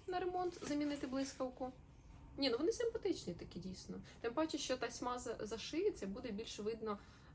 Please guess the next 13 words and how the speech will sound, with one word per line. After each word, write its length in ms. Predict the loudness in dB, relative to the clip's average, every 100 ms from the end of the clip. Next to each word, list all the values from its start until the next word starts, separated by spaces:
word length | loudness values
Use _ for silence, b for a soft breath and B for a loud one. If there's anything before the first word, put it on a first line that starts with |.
| -4
е, 280 | -2 0 -2
сам 340 | -2 0 0
золотий 440 | 2 2 2 0 0
бігунок. 560 | 0 2 0 0 -4 -12 -14 -16 -18 -18 -10 0
Три 180 | 2
штуки, 400 | 4 4 2 2
це 160 | -2 4
значить, 340 | 6 6 6
у 60 | 6
мене 160 | 6 4
вже 100 | 2
їх 140 | 0
чотири. 500 | -2 0 4 4 2